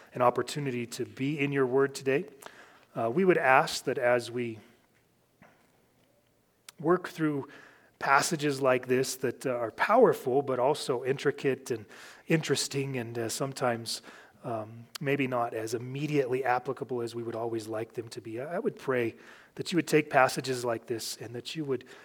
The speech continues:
form our minds around these core truths so that we cannot be deceived by this, by the, the deceptions of Satan, that we won't be bewitched like the Galatians,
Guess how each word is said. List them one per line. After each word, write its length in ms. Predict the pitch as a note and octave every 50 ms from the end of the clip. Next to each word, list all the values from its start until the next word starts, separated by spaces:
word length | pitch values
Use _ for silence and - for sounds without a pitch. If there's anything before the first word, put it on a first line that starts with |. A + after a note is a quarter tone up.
| - - - - - _
form 600 | - - - - - - D3+ D3+ E3 E3+ E3+ E3 D3+
our 160 | C#3 C3 B2+
minds 500 | B2+ B2 A#2+ A#2+ B2 C3+ C#3 C#3 C3+ B2+
around 380 | B2+ A#2 A#2+ A#2 A#2 A#2+ A#2+ A#2
these 240 | A#2 A2+ G#2+ -
core 320 | - - - C#3+ C3+ B2+ B2+
truths 580 | - - - A2+ G2+ - - - - - - - - _ _ _ _ _ _ _ _ _ _ _ _ _ _ _ _ _ _
so 200 | - - - C#3+
that 80 | A#2 C3+
we 140 | A#2+ B2+ C3
cannot 440 | - - D3+ C#3 D3+ D#3 D3+ C3+ C3
be 80 | D3
deceived 800 | C#3 B2 B2+ A#2 - - - - D3 C#3+ D3 D3+ D#3 D3 C#3+ - -
by 160 | C3+ B2 A#2+
this, 300 | A2 A#2+ A#2+ A2+ - - - - - _ -
by 120 | C3+ A#2+
the, 200 | - B2 A#2+ B2 A#2+
the 80 | B2 A#2+
deceptions 720 | - A2+ - - - - C#3 D3 - - - D3 C#3+ B2+
of 100 | B2+ A#2+
Satan, 320 | - - - A#2+ A#2+ A2 A2
that 100 | A2+ A2+
we 100 | A#2 C#3+
won't 260 | C#3+ D3 D3 D3 C3+
be 120 | C3 C#3 C3
bewitched 920 | A#2+ A2+ A2 - _ - C3 A#2+ A2 G#2 A#2 C3+ D#3 - - - - -
like 200 | D3+ C#3 C3+ -
the 100 | - -
Galatians, 880 | A#2+ - - - A2+ A2+ A2 A#2+ - - - - F#2 - - - -